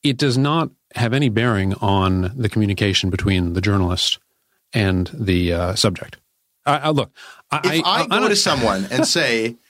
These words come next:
Speaker 1: Mm-hmm.
Speaker 2: Simon, I could act terrifically irresponsibly if I felt ethically okay in going to different sources and saying, 'I have on the record allegations about you,' and seeing how they respond,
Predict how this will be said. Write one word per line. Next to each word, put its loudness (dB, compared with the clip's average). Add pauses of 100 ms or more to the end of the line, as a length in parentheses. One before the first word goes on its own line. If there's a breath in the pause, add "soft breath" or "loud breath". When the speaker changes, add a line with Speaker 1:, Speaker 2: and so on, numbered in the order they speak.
Speaker 1:
Mm-hmm. 0
Speaker 2:
Simon, -2 (120)
I -2
could -4
act -2
terrifically 0
irresponsibly 0 (300 loud breath)
if 2
I 2
felt -2 (160)
ethically 2
okay 0 (320 loud breath)
in 2
going 2
to -6
different 0
sources 0
and -2
saying, -2
'I 0
have -2 (160)
on 2
the 2
record 0
allegations 2
about -2
you,' -8 (160 loud breath)
and -2
seeing 2
how 0
they 2
respond, 0